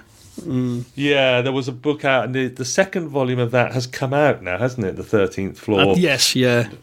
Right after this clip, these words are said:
Speaker 1: That was slightly delayed, I believe. Mm.
Speaker 2: Yeah, that will be coming up on the podcast at some point, volume two. Uh, so here we are again. Shall we, as ever, judge a book by its cover, first of all, Jim? What did you make of this, <laughs> um,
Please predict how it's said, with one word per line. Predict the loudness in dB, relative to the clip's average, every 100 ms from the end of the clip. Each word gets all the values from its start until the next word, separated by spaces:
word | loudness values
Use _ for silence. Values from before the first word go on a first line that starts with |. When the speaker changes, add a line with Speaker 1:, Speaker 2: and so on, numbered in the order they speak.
| _
Speaker 1:
That | 0
was | 0 0
slightly | 0 2 2
delayed, | 4 4 4 4
I | 2
believe. | 2 2 0 -4 -8
Mm. | -10 -4 -2 -2 -2 -6 _ _ -4
Speaker 2:
Yeah, | 0 0 -2 -6 -2
that | 0 0
will | 2 0
be | 0
coming | -2 2 2
up | 0
on | -2
the | -4
podcast | -4 -4 0 0 0 -4
at | -2
some | 0 0
point, | -2 -2 2
volume | 2 2 0 -2
two. | 2 2 4 0 -2 -10 -20 -20 -20 -20 _ 0
Uh, | 2 2 0
so | 0 0
here | 2 2
we | 2
are | 2 2
again. | 2 2 2 2 0 -4 -8 _
Shall | -2 0 0
we, | 0 -2 -2 -6 -8 -2
as | 0 2
ever, | 2 2
judge | 0 2 0 2
a | 0
book | 0 -2 0
by | 0 2
its | 0 -4
cover, | -2 0 0
first | -2 -4 -4
of | -6
all, | -6
Jim? | -4 -4 -2
What | -2 -2
did | 0
you | 0
make | 2 2 2 2
of | 2
this, | 0 0
<laughs> | -2
um, | -2 -6